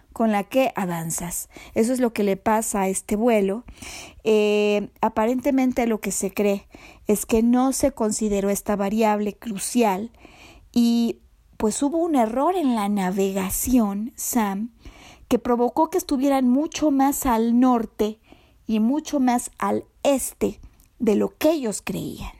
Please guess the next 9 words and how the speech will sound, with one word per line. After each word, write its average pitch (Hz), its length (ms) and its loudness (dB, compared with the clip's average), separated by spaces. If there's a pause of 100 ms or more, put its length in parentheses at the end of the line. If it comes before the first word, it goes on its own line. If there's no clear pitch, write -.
(800)
Eh, 208 380 2
como 226 260 2
el 233 100 0
paso, 320 540 0
pues, 220 220 -2
estaba 254 420 0
cubierto 247 880 0
por 233 340 -2
nubes, 269 880 -2